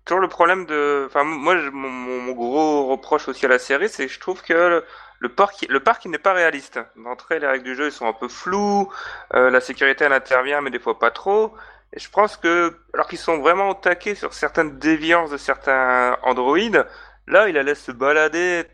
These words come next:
tranquillement avec deux, avec, euh, avec un ingénieur, bien sûr, mais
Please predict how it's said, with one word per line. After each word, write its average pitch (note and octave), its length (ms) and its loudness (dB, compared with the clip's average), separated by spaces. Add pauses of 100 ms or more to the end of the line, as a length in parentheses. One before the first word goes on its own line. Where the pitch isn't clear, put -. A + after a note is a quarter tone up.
(200)
tranquillement D#3+ 840 0 (180)
avec A#2 260 -2
deux, B2 280 -2
avec, A2+ 260 -2
euh, A2 460 -4 (160)
avec - 240 -2
un A2 240 2
ingénieur, D#3+ 420 2
bien D3 140 0
sûr, G#3 280 2 (440)
mais A#2 160 -2